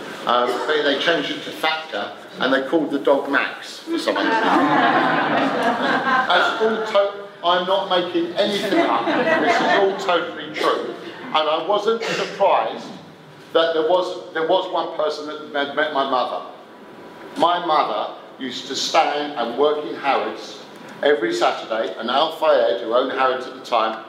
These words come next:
used to come to Ted's mum. She used to have a badge on, Ted's mum, she was very proud, and she had a little black slippers on,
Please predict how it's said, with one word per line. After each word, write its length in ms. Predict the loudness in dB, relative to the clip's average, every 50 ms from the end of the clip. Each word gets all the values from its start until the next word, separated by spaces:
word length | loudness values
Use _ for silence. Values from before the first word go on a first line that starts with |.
| -16 -14 -12
used 180 | -12 -10 -10
to 60 | -12 -6
come 240 | -2 0 0 0 -2
to 200 | -6 -12 -8 -6
Ted's 240 | -6 -4 -4 -4 -2
mum. 300 | 0 0 0 0 -4 -8 -12 -16 -20 -20 -14
She 80 | -12 -10
used 120 | -4 -2
to 80 | 2 2
have 100 | 4 6
a 20 |
badge 340 | 6 6 4 4 0 -2 -6
on, 100 | -10 -12 -12 -14 -4
Ted's 300 | -2 -2 -2 -2 -4 -2
mum, 260 | -2 -2 -2 -2 -6
she 100 | -8 -10
was 100 | -10 -2
very 200 | 2 2 2 2
proud, 440 | 2 2 2 2 4 2 0 -2 -4 -8 -8 -10 -8 -8
and 100 | -4 -2
she 60 | 0
had 120 | 0 0 0
a 60 | 2
little 300 | 2 2 2 2 0 2
black 320 | 2 2 2 2 0 -4 -8
slippers 480 | -8 -6 -4 -4 -4 -4 -8 -4 -2
on, 260 | 0 0 0 0 -2